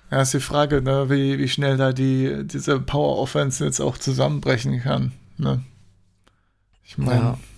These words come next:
Speaker 1: das ist... Ob Cooper da
Speaker 2: Ich
Speaker 1: noch,
Speaker 2: meine, jetzt
Speaker 1: äh,
Speaker 2: muss
Speaker 1: viel
Speaker 2: Dak noch
Speaker 1: kriegt.
Speaker 2: schneller werfen.
Speaker 1: Ja, ja. Wer
Speaker 2: Vielleicht
Speaker 1: profitiert
Speaker 2: schafft er
Speaker 1: davon?
Speaker 2: wirklich die siebentausend Yards diese Saison.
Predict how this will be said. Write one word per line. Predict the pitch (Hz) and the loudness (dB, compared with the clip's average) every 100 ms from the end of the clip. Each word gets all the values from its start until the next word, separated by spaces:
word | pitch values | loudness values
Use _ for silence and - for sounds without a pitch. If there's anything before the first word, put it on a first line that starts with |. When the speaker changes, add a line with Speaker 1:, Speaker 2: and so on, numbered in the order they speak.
| - 151 151 | -18 -14 -14
Speaker 1:
das | - - | -12 -10
ist... | 170 - - - _ _ _ _ _ _ _ _ _ _ _ - - - | -6 -6 -6 -12 _ _ _ _ _ _ _ _ _ _ _ -14 -14 -6
Ob | 131 - - | -6 -6 -2
Cooper | 165 160 156 | -2 2 0
da | 151 151 | 2 2
Speaker 2:
Ich | |
Speaker 1:
noch, | 156 | 2
Speaker 2:
meine, | 127 | 4
jetzt | 123 - | 2 2
Speaker 1:
äh, | |
Speaker 2:
muss | 127 | 0
Speaker 1:
viel | - 123 | 2 2
Speaker 2:
Dak | 123 | 2
noch | 131 | -2
Speaker 1:
kriegt. | 135 | -2
Speaker 2:
schneller | 147 139 113 | -2 0 0
werfen. | 113 117 - 131 | 0 -2 -4 -8
Speaker 1:
Ja, | 131 127 139 127 - - - - - _ - | 0 0 0 -4 -12 -20 -20 -20 -20 _ -6
ja. | 123 135 131 - - - - - _ - | 0 0 -2 -6 -20 -20 -20 -20 _ 0
Wer | 123 | 0
Speaker 2:
Vielleicht | |
Speaker 1:
profitiert | - 127 120 - | 2 4 4 4
Speaker 2:
schafft | 151 156 | 0 0
er | |
Speaker 1:
davon? | 127 165 | 0 2
Speaker 2:
wirklich | 175 | 2
die | 143 | 2
siebentausend | - 131 127 123 117 117 | 0 0 2 2 2 0
Yards | 117 120 - | 0 2 -2
diese | - - | -4 -10
Saison. | - - 135 | -10 -10 -12